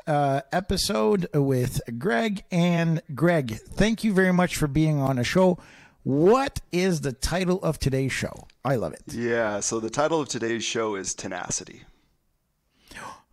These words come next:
Speaker 1: Rawr. I, I, I just see a dog holding on and just not letting go. <laughs> That's my visual of that.
Speaker 2: Yeah.
Speaker 1: Um,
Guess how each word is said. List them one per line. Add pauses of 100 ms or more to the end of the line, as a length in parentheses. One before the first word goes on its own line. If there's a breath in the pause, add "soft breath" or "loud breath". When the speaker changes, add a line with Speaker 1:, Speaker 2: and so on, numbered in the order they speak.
(340)
Speaker 1:
Rawr. (200)
I, (120)
I, (160)
I
just (180)
see
a
dog
holding
on
and
just
not
letting
go. (120)
<laughs>
That's
my
visual
of
that.
Speaker 2:
Yeah.
Speaker 1:
Um,